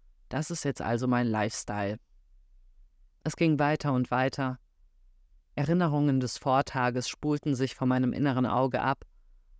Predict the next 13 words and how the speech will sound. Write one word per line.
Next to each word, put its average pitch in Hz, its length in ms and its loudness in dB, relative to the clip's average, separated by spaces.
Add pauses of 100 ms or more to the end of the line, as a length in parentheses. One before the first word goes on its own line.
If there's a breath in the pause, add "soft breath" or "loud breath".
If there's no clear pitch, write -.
(140)
und - 120 -6
wurden 160 180 4
alle 175 220 2
paar - 180 -2
Minuten 143 440 0
zerrissen 131 640 -2 (140)
durch - 160 -4
das - 200 -4
immer 143 220 2
wieder 131 240 2
aufs - 220 -6
Neue 143 260 0
hereinbrechende 131 1040 -2